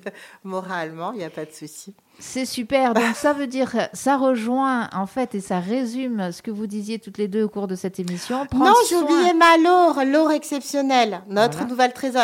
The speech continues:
Speaker 1: Laure Orson, qui a été fantastique, et sa maman Santa, d'ailleurs.
Speaker 2: D'accord.
Speaker 1: Voilà.
Speaker 2: Donc, je finis ma phrase,
Speaker 1: Pardon.
Speaker 2: Sophie, si tu permets.
Speaker 1: <laughs> Oui.
Speaker 2: C'est Sophie, on l'aime, on l'adore. Euh, oui, donc, tout ça, euh, résume ce que vous disiez toutes les deux, euh, au cours de cette émission, c'est que,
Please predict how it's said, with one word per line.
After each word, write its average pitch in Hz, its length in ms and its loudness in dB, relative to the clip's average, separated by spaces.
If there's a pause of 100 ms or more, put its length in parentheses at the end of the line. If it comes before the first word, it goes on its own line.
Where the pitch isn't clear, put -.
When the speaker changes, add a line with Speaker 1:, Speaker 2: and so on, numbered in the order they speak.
Speaker 1:
Laure 214 180 2
Orson, 233 540 0
qui 220 120 -6
a 196 40 0
été 208 300 -2
fantastique, 208 880 -4
et 202 60 -6
sa 180 120 -4
maman 180 280 -4
Santa, 156 400 -14
d'ailleurs. - 260 -20 (320)
Speaker 2:
D'accord. 190 300 -2
Speaker 1:
Voilà. 151 260 -2
Speaker 2:
Donc, 160 220 -10
je 180 80 -2
finis 160 220 -6
ma 156 140 -2
phrase, 370 280 -6
Speaker 1:
Pardon. 190 200 -2
Speaker 2:
Sophie, 311 220 -4
si 269 140 -4
tu 190 60 -4
permets. 196 260 2
Speaker 1:
<laughs> 605 100 4 (340)
Oui. 392 460 2 (120)
Speaker 2:
C'est 202 160 -4
Sophie, 202 360 -6
on 156 120 -6
l'aime, 156 220 -2
on 170 40 -4
l'adore. 151 360 -2 (720)
Euh, 196 380 2
oui, 285 220 -2
donc, 254 320 0
tout 277 160 -6
ça, 254 420 0 (100)
euh, 175 320 0
résume 226 640 0
ce 180 120 -10
que 262 80 -8
vous 240 160 -8
disiez 214 380 -6
toutes 240 300 -12
les 220 120 -4
deux, 208 320 -2 (340)
euh, 175 140 -2
au 202 100 0
cours 226 200 -2
de 220 100 4
cette 196 240 -6
émission, 196 460 -6
c'est 220 220 -8
que, 196 280 -4